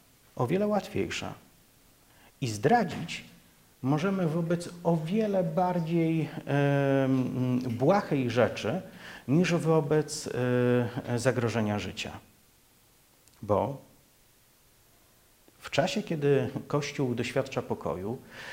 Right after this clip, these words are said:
najczęstsze zdrady Chrystusa wynikają z tego,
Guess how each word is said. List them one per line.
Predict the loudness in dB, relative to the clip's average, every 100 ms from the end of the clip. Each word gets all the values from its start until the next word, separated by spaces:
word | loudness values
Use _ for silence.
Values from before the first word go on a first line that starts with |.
| -14 -2
najczęstsze | 0 2 0 -2 -2 -4
zdrady | -2 0 0 0 -2 -2 -6 -12 -14
Chrystusa | -10 -10 -8 -8 -2 -2
wynikają | 0 -2 -2 -2 -4
z | -6
tego, | -8 -6 -6